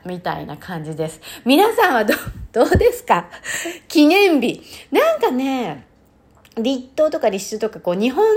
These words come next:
の、日本の昔からある、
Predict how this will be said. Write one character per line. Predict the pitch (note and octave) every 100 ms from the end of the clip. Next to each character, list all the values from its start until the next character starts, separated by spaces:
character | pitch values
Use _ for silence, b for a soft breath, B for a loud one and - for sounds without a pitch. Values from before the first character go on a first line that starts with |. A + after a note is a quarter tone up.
| A#4
の、 | G#4+ D5 - _ A3
日 | B3
本 | C#4 F4+ F4+ F4
の | F4+ F4 E4+ E4+ D#4+ D4+ -
昔 | B3+ C4 D4+ E4
か | - D#4
ら | D4+
あ | D#4
る、 | A#3+ G#3+ G3+ D#3+